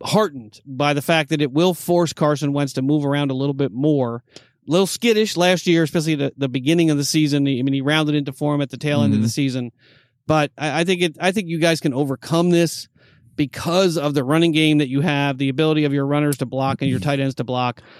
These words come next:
Speaker 2: And the play calling.
Speaker 1: And the play calling.
Speaker 2: Yeah.
Speaker 1: And Carson Wentz's mobility. I, I, I, obviously, it's a, it's a tough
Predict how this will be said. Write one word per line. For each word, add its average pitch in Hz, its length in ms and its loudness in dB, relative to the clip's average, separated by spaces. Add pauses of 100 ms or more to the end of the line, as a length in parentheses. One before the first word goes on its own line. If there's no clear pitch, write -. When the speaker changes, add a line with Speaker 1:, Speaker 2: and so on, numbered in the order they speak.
(300)
Speaker 2:
And 254 140 0
the 156 40 2
play 127 200 2
calling. 165 320 4
Speaker 1:
And 147 100 2
the 143 80 0
play 131 200 -2
calling. 107 240 -8
Speaker 2:
Yeah. 107 240 2 (140)
Speaker 1:
And 160 200 2
Carson 147 320 2
Wentz's 131 260 0
mobility. 113 480 -4
I, 127 60 0
I, 135 280 -4 (140)
I, 143 80 0
obviously, 156 300 2
it's 135 120 0
a, 131 120 0
it's 135 180 -2
a 123 60 0 (100)
tough - 500 -2